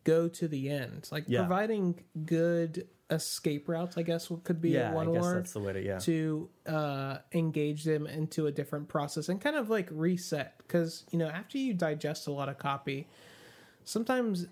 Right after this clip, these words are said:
Speaker 1: it takes a little bit to sink in, or, you know, you start kind of losing people. Um, so I think having those kind of fire escapes out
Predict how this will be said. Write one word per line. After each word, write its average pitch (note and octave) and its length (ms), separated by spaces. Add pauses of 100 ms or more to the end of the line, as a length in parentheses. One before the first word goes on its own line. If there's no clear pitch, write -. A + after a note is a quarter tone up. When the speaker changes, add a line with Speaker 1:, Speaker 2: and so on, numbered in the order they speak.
Speaker 1:
it F3 200
takes F3+ 260
a E3+ 60
little D#3+ 200
bit D#3 220
to D3 100
sink D3+ 360
in, D3 300
or, D#3 800
you E3+ 160
know, D3 380 (220)
you F3 120
start F3 340
kind E3+ 140
of C#3 200
losing C#3+ 500
people. C3 560 (160)
Um, C#3 640 (120)
so E3+ 340 (100)
I D#3+ 80
think F#3 240
having D#3+ 320
those C#3+ 300
kind D3 200
of C#3 80
fire C#3+ 380
escapes - 680
out C#3 340